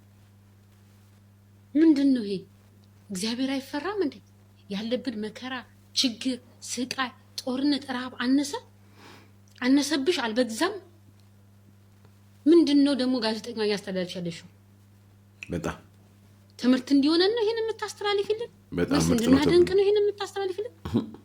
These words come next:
Speaker 1: ኦርቶዶክስንም የማይወክል ነው፣ ሙስሊምንም የማይወክል፣ የትኛውንም ሃይማኖት የማይወክል ይሄንን ጉድ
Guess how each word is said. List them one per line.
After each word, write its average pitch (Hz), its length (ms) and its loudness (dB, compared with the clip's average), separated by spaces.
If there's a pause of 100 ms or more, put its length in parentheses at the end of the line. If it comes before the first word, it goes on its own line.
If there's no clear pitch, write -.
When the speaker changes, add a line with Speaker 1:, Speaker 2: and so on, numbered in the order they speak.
(440)
Speaker 1:
ኦርቶዶክስንም 202 580 0
የማይወክል 349 580 2
ነው፣ 440 140 2 (680)
ሙስሊምንም 208 360 2
የማይወክል፣ 427 540 0
የትኛውንም 254 540 0
ሃይማኖት 254 400 -8
የማይወክል 196 580 -6
ይሄንን 226 380 -4 (800)
ጉድ 392 240 2